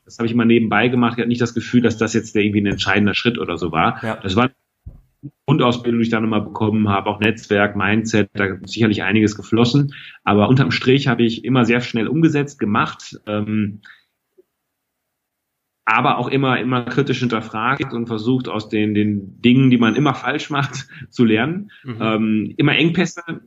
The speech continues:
Speaker 1: vers-, versucht aufzu-, aufzufinden. Also das Thema Digitalisierung, ich war nicht immer in Digitalisierung fit und, und wusste, glaub ich, nicht immer, worauf es ankommt. Ja, dann fliegt man halt zehn Wellen in die Woche und danach weiß man, was Sache ist.
Speaker 2: Ja.
Speaker 1: Das war für mich ein, so ein Tipping Point,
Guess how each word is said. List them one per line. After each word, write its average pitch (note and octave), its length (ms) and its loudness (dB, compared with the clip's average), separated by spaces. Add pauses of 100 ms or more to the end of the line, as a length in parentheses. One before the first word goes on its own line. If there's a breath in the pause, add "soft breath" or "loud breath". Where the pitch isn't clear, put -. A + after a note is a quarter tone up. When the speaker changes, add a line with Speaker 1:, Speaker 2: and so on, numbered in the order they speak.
(400)
Speaker 1:
vers-, - 340 -4 (200)
versucht D3 360 0
aufzu-, C#3+ 640 0
aufzufinden. C#3 640 -2
Also A2+ 400 4 (280 loud breath)
das - 120 -10
Thema C3+ 220 4
Digitalisierung, B2 680 2
ich A#2 140 0
war A#2+ 140 0
nicht B2 160 -2
immer C3 180 -2
in B2 60 0
Digitalisierung A#2+ 720 0
fit - 360 -6
und, F#2+ 200 -8
und G#2 220 -4
wusste, B2+ 240 2
glaub A#2 100 4
ich, A#2 60 0
nicht A2+ 100 0
immer, B2 100 -2 (100)
worauf A2+ 180 0
es A2 100 -2
ankommt. A2+ 480 0
Ja, A2+ 100 2
dann A2 140 0
fliegt C3 180 -4
man A#2+ 240 -2
halt A#2 220 0
zehn C3+ 380 2
Wellen D#3+ 160 0 (540)
in E3 180 2
die A#2+ 80 -6
Woche G2+ 220 -2
und A#2+ 100 0
danach G#2+ 260 -2
weiß E3 220 0
man, B2+ 140 -4
was G#2 120 -6
Sache - 240 -10
ist. - 240 -18 (100)
Speaker 2:
Ja. A2+ 120 -10
Speaker 1:
Das F#2 100 -12
war G#2 80 0
für G#2+ 100 0
mich A2+ 180 4
ein, G#2 120 -4
so A#2+ 80 0
ein A2+ 160 4
Tipping A#2 300 4
Point, - 300 -12